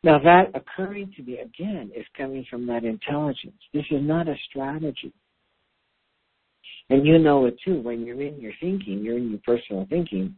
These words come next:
you don't realize it at first. So beginning to notice that and see it has come to me sooner and sooner and sooner. So I know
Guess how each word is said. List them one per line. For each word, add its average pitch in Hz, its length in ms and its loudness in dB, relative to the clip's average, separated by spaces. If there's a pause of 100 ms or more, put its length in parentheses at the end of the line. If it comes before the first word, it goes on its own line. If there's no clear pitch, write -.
(280)
you 143 180 6
don't 135 200 0
realize 127 560 -2
it 85 100 -14
at 76 100 -18 (100)
first. 69 220 -20 (1040)
So 143 80 -2
beginning 170 600 -2
to 147 60 -12
notice 143 420 -4 (120)
that 95 240 -10
and 95 200 -10 (160)
see 165 200 0
it 98 180 -4 (920)
has 127 160 -4 (120)
come 156 300 -4
to 127 80 -8
me 120 180 -4 (140)
sooner 143 320 0
and 113 120 -4 (100)
sooner 117 220 -2
and 104 160 -4 (100)
sooner. 156 220 2 (100)
So 120 80 0
I 113 120 2
know 135 420 -2